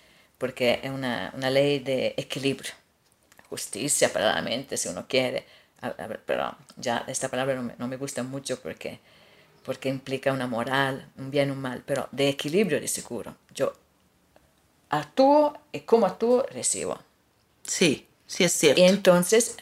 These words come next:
Speaker 1: también la encarnación. Pero esto está escrito en todas las, las escrituras antiguas, no es una idea mía. Evidente que es así, después de tantas décadas de experiencia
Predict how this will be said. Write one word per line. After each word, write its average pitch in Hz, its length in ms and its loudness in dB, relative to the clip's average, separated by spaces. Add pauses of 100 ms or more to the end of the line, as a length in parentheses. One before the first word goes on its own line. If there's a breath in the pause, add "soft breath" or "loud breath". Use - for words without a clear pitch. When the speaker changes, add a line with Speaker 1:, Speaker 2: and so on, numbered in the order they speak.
(120)
Speaker 1:
también 131 320 0
la 110 80 0
encarnación. - 680 -4 (560)
Pero - 160 0
esto - 140 -4
está - 120 -4
escrito - 280 -6
en - 80 -10
todas 104 200 -6
las, - 300 -10
las - 280 -12
escrituras - 440 -8
antiguas, 110 400 -8
no 117 80 -8
es 113 160 -6
una 110 100 -6
idea 104 300 -4
mía. - 360 -10 (240 soft breath)
Evidente 127 560 -2
que 117 100 -4
es - 80 -4
así, 143 220 -2 (300)
después 123 400 -6
de 120 120 -10 (760)
tantas - 360 -12
décadas 131 340 -2
de 117 60 -10
experiencia 131 460 -4